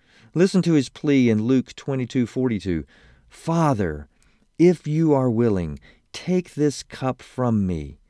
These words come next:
Yet not my will, but yours be done." An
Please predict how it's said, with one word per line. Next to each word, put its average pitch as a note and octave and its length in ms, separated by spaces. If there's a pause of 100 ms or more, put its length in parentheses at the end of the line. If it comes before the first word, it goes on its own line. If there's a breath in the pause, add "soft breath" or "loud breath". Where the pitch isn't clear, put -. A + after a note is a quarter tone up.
(340)
Yet C3 340
not C#3 300
my C#3+ 340
will, G2+ 320
but G#2+ 240
yours C3+ 460
be F#2+ 180
done." D2+ 440 (1120)
An F#2+ 180